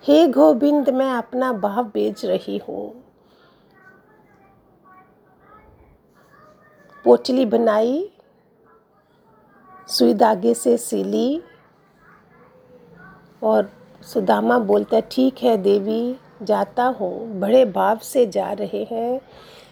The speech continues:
रास्ते में सोच रहे हैं, "पता नहीं वो पहचानेगा भी नहीं, पता नहीं याद भी करता है कि नहीं, कैसे मिलूँगा, कैसे जाऊँगा।" सूख, पूरा कांटों से सूख गया शरीर, खाने को कुछ भी नहीं था।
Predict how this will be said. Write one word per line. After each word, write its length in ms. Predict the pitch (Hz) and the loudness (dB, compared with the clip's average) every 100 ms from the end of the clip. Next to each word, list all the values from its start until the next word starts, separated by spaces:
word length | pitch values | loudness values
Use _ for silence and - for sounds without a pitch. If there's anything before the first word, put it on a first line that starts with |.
| - | -6
रास्ते 480 | - 220 247 - 330 | 0 2 0 0 2
में 220 | 311 294 | 4 4
सोच 440 | 269 - 240 240 240 | 2 0 0 0 -2
रहे 300 | 220 208 214 | -2 -2 -4
हैं, 320 | 220 220 220 | -2 -2 -2
"पता 320 | 226 220 262 | -4 -2 -2
नहीं 360 | 247 214 220 208 | 2 2 2 0
वो 100 | 208 | 0
पहचानेगा 880 | 214 202 - 190 190 214 214 208 196 | 0 -2 0 -2 2 2 2 2 0
भी 240 | 190 202 | 0 0
नहीं, 640 | 196 190 202 196 196 202 - | 0 0 -2 -2 -4 -6 -8
पता 280 | 202 196 226 | -6 -4 -2
नहीं 380 | 226 214 196 190 | -2 -2 -2 0
याद 280 | 185 190 190 | 0 0 -2
भी 120 | 214 | -6
करता 420 | - 196 - 208 | -2 -2 -2 -4
है 200 | 208 202 | -4 -4
कि 180 | 196 208 | -6 -6
नहीं, 340 | 196 196 196 - 107 | -2 -2 -2 -4 -4
कैसे 320 | 208 - 233 | -2 0 0
मिलूँगा, 640 | 202 202 202 196 196 196 | 0 -2 -2 -2 -2 -4
कैसे 540 | 202 214 226 - 233 175 | -4 -4 -4 0 0 0
जाऊँगा।" 680 | 196 190 196 196 196 196 202 - - - - - - - | -2 0 0 -2 -2 -4 -6 -12 -20 -20 -20 -20 -20 -18
सूख, 260 | - 285 285 - _ _ | -4 0 0 -4 _ _
पूरा 320 | 285 294 302 | -2 2 2
कांटों 500 | 285 262 226 233 262 | 2 -2 -2 -2 -4
से 180 | 247 247 | -2 -2
सूख 400 | 240 233 226 - | -2 -4 -6 -6
गया 180 | 208 220 | -4 -2
शरीर, 520 | - 214 190 208 214 | -2 -2 -2 -2 -4
खाने 400 | 202 214 196 214 | -6 -4 -2 -2
को 180 | 220 220 | -2 -6
कुछ 320 | - 220 - | -6 -8 -6
भी 140 | 208 202 | -4 -2
नहीं 240 | 190 196 | -2 -2
था। 560 | - - 190 190 202 | -4 -8 -6 -6 -10